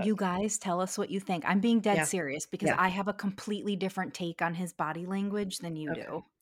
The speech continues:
Speaker 1: Okay.
Speaker 2: I think he's very fucking elitist,
Speaker 1: I think he
Speaker 2: and
Speaker 1: has
Speaker 2: he
Speaker 1: no
Speaker 2: thinks
Speaker 1: confidence and it's all a show.
Speaker 2: I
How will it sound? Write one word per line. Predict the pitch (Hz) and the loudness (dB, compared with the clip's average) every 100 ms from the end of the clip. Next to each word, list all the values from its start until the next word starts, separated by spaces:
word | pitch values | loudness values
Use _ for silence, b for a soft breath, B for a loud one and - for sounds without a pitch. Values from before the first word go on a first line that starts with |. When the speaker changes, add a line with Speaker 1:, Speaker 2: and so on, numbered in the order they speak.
| - | -4
Speaker 1:
Okay. | 160 - - _ - | -4 -2 -10 _ -2
Speaker 2:
I | 202 | 0
think | 202 220 | 2 2
he's | 220 220 190 | 2 0 0
very | 185 180 190 | 0 2 0
fucking | 202 - 220 247 | -2 -4 -2 -2
elitist, | 233 220 165 151 151 - | 0 -2 -2 -2 -4 4
Speaker 1:
I | 202 214 | 8 8
think | 277 254 | 6 2
he | 247 240 | 8 8
Speaker 2:
and | 208 | 8
Speaker 1:
has | |
Speaker 2:
he | 214 | 6
Speaker 1:
no | 190 185 | 6 6
Speaker 2:
thinks | 190 202 | 6 4
Speaker 1:
confidence | 175 165 151 135 147 - | 4 4 2 2 0 -2
and | 185 170 | 2 2
it's | 156 | 6
all | - 160 160 | 10 10 10
a | |
show. | - 120 90 - _ _ _ _ | 6 4 4 -4 _ _ _ _
Speaker 2:
I | 202 214 | 6 6